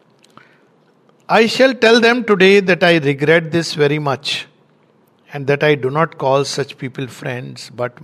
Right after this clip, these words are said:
mortal enemies, against whom one should protect oneself as one would against a contagious disease।" ये तो कहा है, और भी मिस्टिक्स ने कहा है।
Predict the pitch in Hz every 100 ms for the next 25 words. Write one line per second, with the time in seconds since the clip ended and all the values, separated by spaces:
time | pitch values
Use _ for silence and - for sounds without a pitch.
0 | 120 117 127 123 120 110 113 117 110 85
1 | - - - _ _ _ _ _ _ _
2 | _ _ _ _ _ _ - 151 170 240
3 | 269 - 175 180 208 233 165 175 170 175
4 | 175 - 156 160 190 190 190 185 185 175
5 | 156 107 - - - _ _ _ _ _
6 | _ 135 120 120 156 135 151 139 123 139
7 | 131 165 156 120 120 147 143 143 139 139
8 | 147 - 117 113 101 120 120 101 104 -
9 | - _ _ _ _ - - _ _ _
10 | _ _ 123 120 131 123 - _ _ _
11 | _ _ - - 120 185 233 - 143 170
12 | 220 208 165 196 - 202 180 143 143 -